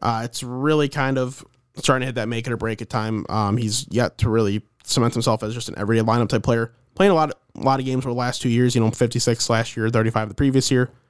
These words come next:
The only thing is, uh, he, he scored, you know, he wasn't some big time scorer in junior by any means, but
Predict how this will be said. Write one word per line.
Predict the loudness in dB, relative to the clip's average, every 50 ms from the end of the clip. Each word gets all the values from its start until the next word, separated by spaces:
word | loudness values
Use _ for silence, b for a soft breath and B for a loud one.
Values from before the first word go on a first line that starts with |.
| _ _ _ _ _ _ _ _ _ _ _ _ _ _ _ _ _
The | 4 4 6 6
only | 6 2 0
thing | 0 0 0
is, | 0 -2 -2 -6 -8 -8 _
uh, | -6 -4 -4
he, | -4 -6 -8 -10 -12 -16 -20 -20 _ _ _ _ _
he | -20 -20 -16 -10 -4 -2 0
scored, | 0 2 4 4 4 6 4 2 -2 -8 -14 _ _ _ _ _
you | -18 -16 -14 -14 -16 -16 -4 2 4 4
know, | 4 4 6
he | 6 6
wasn't | 6 6 6 4 2
some | 2 2 2 4
big | 4 2 0 2
time | 0 0 0 -2
scorer | -2 0 2 4 4 4 4 4
in | 4 2 2
junior | 2 0 0 0 0 -2 -2
by | -2 -4 -2
any | -2 -2 -2
means, | -2 -2 -2 -2 -4
but | -2 -2 -2 -2 -2 -4